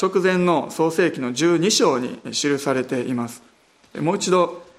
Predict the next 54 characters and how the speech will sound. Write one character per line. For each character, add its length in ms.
ま 160
た 80
ヘ 140
ブ 100
ル 80
書、 200
後 160
で 60
戻 220
っ 20
て 120
き 100
ま 120
す 80
け 100
れ 60
ど 80
も、 320
え 40
ー、 80
も 120
う 40
一 160
度 420
ヘ 160
ブ-、 240
創 220
世 220
記 120
に 140
戻 200
り 120
ま 140
し 100
て、 340
え 60
ー、 60
創 200
世 240
記 140
の、 320
え 380
ー、 60
十 240
二 100
章 220
の 80
八 200
節 280
か 100
ら 100
十 140
節 180
を 40